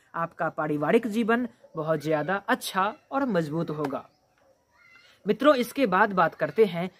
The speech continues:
कि आने वाले वर्ष में आपको कौन सा उपाय करना चाहिए। तो उपाय बहुत ज्यादा सामान्य है। आपको प्रतिदिन कम से कम पांच माला, एक मंत्र है, "ओम सुं शुक्राय नमः,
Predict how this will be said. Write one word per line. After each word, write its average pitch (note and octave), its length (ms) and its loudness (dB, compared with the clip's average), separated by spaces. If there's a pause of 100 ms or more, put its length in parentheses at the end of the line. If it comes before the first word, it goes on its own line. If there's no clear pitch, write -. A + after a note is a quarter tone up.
(140)
कि G3+ 80 -8
आने F3 320 0
वाले E3 280 4
वर्ष G#3+ 320 2
में A3+ 200 0 (200)
आपको G#3+ 340 2
कौन A#3 280 0
सा A3+ 160 4
उपाय G#3+ 320 6
करना G#3+ 320 0
चाहिए। A#3 360 -2 (340)
तो E3 100 -4
उपाय E3 260 4
बहुत D#3+ 260 -2
ज्यादा D3+ 400 -2
सामान्य F3 600 0
है। G#3 320 0 (160)
आपको G3+ 360 0
प्रतिदिन B3 680 0 (220)
कम B3 180 -2
से B3 160 -4
कम B3 220 -6
पांच B3+ 380 -2
माला, F#3 420 4 (220)
एक E3+ 220 -12
मंत्र F3 400 -4
है, D3 360 -2 (420)
"ओम F3 480 0
सुं F3+ 340 -2
शुक्राय F3+ 920 4
नमः, F3+ 480 0